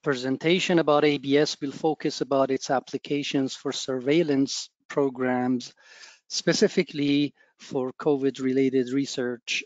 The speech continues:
um, that is, um, uh, being conducted, uh, these days. Uh, in terms of the, the outline of the presentation, um, we will talk briefly about what is A B S,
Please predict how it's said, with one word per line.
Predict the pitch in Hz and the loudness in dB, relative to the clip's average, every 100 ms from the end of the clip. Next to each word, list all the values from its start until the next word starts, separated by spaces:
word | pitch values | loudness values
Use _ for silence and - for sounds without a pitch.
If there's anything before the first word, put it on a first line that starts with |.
| 156 | -6
um, | 123 120 117 123 120 _ - | -4 -4 -4 -6 -8 _ -6
that | 139 127 | -4 -2
is, | 123 113 - | -4 -4 -2
um, | 120 123 123 110 90 _ _ 180 233 | 0 2 -2 -4 -8 _ _ -12 -8
uh, | 131 | -8
being | 120 127 127 | -4 -2 -2
conducted, | - 120 127 - 135 127 - | 0 -2 -2 -8 -8 -8 -4
uh, | 127 127 | -4 -4
these | 135 123 - | -8 -8 -10
days. | 117 131 - _ _ - - - - _ _ _ _ _ _ - | -12 -12 -14 _ _ -20 -20 -20 -20 _ _ _ _ _ _ -6
Uh, | 139 135 131 139 | 0 2 2 2
in | 143 | 2
terms | 135 180 185 165 | 2 2 2 4
of | 170 156 | 2 2
the, | 151 151 147 | 0 2 2
the | 143 | 4
outline | 143 160 196 196 185 175 | 4 4 4 4 6 6
of | 147 | 4
the | 156 | -2
presentation, | - 151 156 139 - 143 143 170 247 226 - | -2 -2 0 0 0 -2 0 2 2 0 -2
um, | 156 156 151 147 147 151 | 0 4 4 4 4 2
we | 151 147 | 0 2
will | 139 139 147 147 | 4 2 0 -8
talk | - 151 147 - | 0 2 2 0
briefly | 143 147 - 156 143 | -2 0 0 2 2
about | 131 135 131 | 4 2 2
what | 131 135 151 147 - | -2 2 2 0 -2
is | 170 170 180 170 | 6 8 6 2
A | 147 135 | -2 -2
B | 117 120 | -2 0
S, | 127 180 - | 0 0 -4